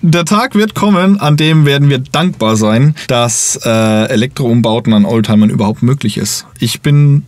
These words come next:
wirklich fest davon überzeugt. Von daher, äh, auf jeden Fall ein cooles Einstiegsmodell für das ganze Geschichte hier.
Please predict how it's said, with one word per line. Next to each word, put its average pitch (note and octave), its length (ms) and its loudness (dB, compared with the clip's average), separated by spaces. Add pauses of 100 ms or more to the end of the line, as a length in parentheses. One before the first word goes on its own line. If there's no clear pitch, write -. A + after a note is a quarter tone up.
wirklich E3 320 0
fest D#3+ 240 -4
davon A#2+ 220 -2
überzeugt. G#2+ 480 -2
Von A2 160 2
daher, C#3 720 0
äh, B2 380 0 (320)
auf C#3+ 140 0
jeden A3+ 160 4
Fall G3 140 2
ein F3+ 80 2
cooles F#3 260 0
Einstiegsmodell G#2+ 760 0
für G#2+ 160 -6
das G#2+ 120 0
ganze G#2+ 260 0
Geschichte G2+ 440 -2
hier. G2+ 240 0